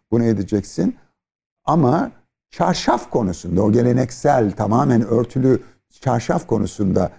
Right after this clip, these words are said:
bir takım eleştirileri var Mustafa Kemal'in ama kadınlarla giyim kuru-, e, ku-, kuşamı konusunda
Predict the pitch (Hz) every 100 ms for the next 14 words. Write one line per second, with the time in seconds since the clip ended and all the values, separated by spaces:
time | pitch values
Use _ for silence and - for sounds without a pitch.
0 | - 165 143 120 113 113 110 - 110 101
1 | 101 123 185 - 104 - 90 82 87 78
2 | 82 101 120 120 117 196 - _ _ _
3 | 123 117 120 139 170 143 95 107 123 123
4 | 113 117 110 110 110 110 - 107 101 95
5 | 110 - 120 135 110 95 - 87 85 120